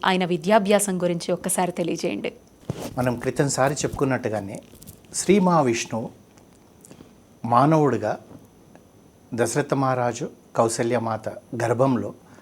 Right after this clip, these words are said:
Speaker 2: ఒక మానవుడు ఏ, ఏ విధంగానైతే జననం ఎత్తుతాడో ఆ విధంగా రాముడు జననం ఎత్తాడు.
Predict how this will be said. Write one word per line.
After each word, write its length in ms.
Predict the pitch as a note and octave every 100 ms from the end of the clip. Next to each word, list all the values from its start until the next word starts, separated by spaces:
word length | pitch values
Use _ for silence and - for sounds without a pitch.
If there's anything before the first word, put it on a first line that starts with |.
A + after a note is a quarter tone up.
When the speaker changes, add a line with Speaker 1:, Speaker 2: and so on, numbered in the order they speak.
| - - - - -
Speaker 2:
ఒక 300 | B2+ - A#2+ - - _ _ A#2+
మానవుడు 580 | B2 C3+ F3 F#3 F3
ఏ, 360 | E3 B2 B2+ C#3 -
ఏ 180 | C3 C#3+
విధంగానైతే 680 | D3+ C#3 E3 E3+ D#3+ C#3 B2
జననం 380 | B2 C3+ C3+
ఎత్తుతాడో 540 | A#2+ B2 - A2+ G#2+ E3+ - - - - - B2+
ఆ 120 | C#3+
విధంగా 480 | C#3+ D3 D3+ F3+ E3+
రాముడు 340 | B2+ C3 C3+
జననం 420 | A#2+ A2+ A2 G#2
ఎత్తాడు. 340 | G2+ G2+ F2+